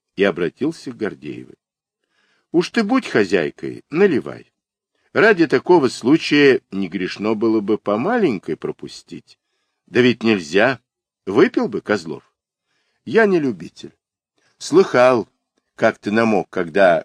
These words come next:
Шевардина в тринадцатом году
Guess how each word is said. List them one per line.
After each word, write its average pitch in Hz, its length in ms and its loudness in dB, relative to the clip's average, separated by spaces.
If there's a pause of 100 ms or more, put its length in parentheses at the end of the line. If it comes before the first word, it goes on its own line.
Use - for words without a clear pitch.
Шевардина 95 800 -2 (340)
в - 140 -20
тринадцатом 107 640 0
году 90 520 -2